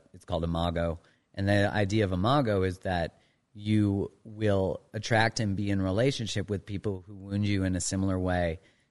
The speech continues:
to the parent or caregiver who wounded you the most. And, you know, often I remember when you sort of, it's pretty easy to sort of navigate it and figure it out, but the answer to the question, like,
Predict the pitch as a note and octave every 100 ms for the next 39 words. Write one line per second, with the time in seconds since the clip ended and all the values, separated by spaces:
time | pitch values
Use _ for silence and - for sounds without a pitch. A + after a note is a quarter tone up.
0 | _ - A2 F2 F2+ D#2+ - _ - G#2
1 | G#2+ F#2 - - G2 F2+ - G#2 F#2+ F2+
2 | F2 E2+ - _ _ A2+ F#2+ G2 G2 F#2
3 | F#2 F2+ E2+ E2 E2+ D2 C#2+ - - _
4 | _ _ _ _ _ _ G#2 G2+ F#2+ F#2+
5 | F2 - _ _ _ _ _ _ A2 A2
6 | G#2 B2+ C#3+ B2 A2 G#2 G#2 G#2+ G2+ F#2+
7 | F#2 - F#2+ C2+ A2 - G#2+ F#2+ F#2 F2
8 | E2+ F#2+ F2+ E2+ - - F#2 F#2+ A#2 B2+
9 | F#2+ F2+ F2 E2+ F#2 F2 E2+ G#2 A2 -
10 | F2+ - G2+ G2+ G#2+ - G#2 G#2+ F#2 -
11 | F#2 - F2 E2+ -